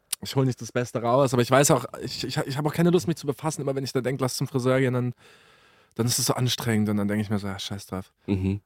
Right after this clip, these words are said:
Speaker 1: Und dann jedes Mal, wenn so ein Event ist, dann denk ich mir so, oh, hätte ich mal eine frische Frisur.
Speaker 2: Mhm.
Speaker 1: Aber wenn ich dann zum Friseur gehen will, denk ich mir so, oh nö, jetzt
Speaker 2: Ja.
Speaker 1: ist nicht so wichtig. Das ist wie, wenn's um Themen geht, die einen belasten. Ich glaub, das ist eine Sache, da können viele relaten.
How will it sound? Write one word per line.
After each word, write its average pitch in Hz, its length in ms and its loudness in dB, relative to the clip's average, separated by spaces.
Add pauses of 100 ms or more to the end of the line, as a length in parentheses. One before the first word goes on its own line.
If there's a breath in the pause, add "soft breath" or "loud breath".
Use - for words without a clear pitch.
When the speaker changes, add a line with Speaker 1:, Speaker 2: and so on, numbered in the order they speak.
Speaker 1:
Und 143 100 0
dann 135 100 6
jedes 143 220 4
Mal, 135 240 8
wenn 127 200 4
so 123 280 0
ein 131 80 2
Event 123 320 2
ist, 147 300 2
dann 113 80 0
denk 113 140 2
ich 107 40 0
mir 107 80 0
so, 98 100 -2
oh, 85 200 -2 (160)
hätte 101 160 -6
ich 98 60 -6
mal 104 80 -2
eine 95 80 -2
frische - 300 -10
Frisur. 98 440 -4 (340)
Speaker 2:
Mhm. 95 320 4
Speaker 1:
Aber 98 140 0
wenn 107 140 2
ich 107 80 -4
dann 107 120 0
zum 107 140 -4
Friseur 110 260 2
gehen 131 140 4
will, 120 80 4
denk 107 160 2
ich 101 60 -6
mir 98 60 -2
so, 87 120 -10
oh 82 60 -12
nö, 90 180 -10
jetzt 87 80 -6
Speaker 2:
Ja. 90 60 0 (100)
Speaker 1:
ist - 80 -2
nicht 113 140 0
so 107 80 0
wichtig. 101 300 -4 (280 soft breath)
Das - 160 2
ist 127 220 2
wie, 190 320 8 (480 soft breath)
wenn's 143 520 4
um 135 220 4
Themen 190 320 6
geht, 143 220 4
die 139 80 6
einen 127 180 4
belasten. 113 640 2 (480)
Ich 113 100 -2
glaub, 135 140 2
das 139 80 4
ist 131 60 4
eine 139 60 6
Sache, 131 200 4
da 123 100 4
können 120 180 2
viele 190 220 4
relaten. 110 520 4